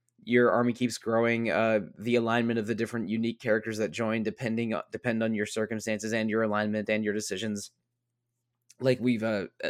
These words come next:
illustrated with Dio and Akaseth and others. Um, and, but eventually, uh,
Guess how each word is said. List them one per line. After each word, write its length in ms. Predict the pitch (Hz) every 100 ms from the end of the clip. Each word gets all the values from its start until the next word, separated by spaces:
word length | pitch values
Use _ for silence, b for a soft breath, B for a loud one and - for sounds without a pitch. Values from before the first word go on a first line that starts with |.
| -
illustrated 540 | 113 113 - 110 107
with 160 | 101 -
Dio 300 | 107 107 104
and 100 | 101
Akaseth 460 | 101 104 - 101
and 120 | 95
others. 380 | 92 95 98 - _ b b b b b
Um, 200 | - 127 -
and, 180 | 143 -
but 160 | 147
eventually, 760 | 156 147 180 - 156 147 143 135 b b b -
uh, 320 | 139 127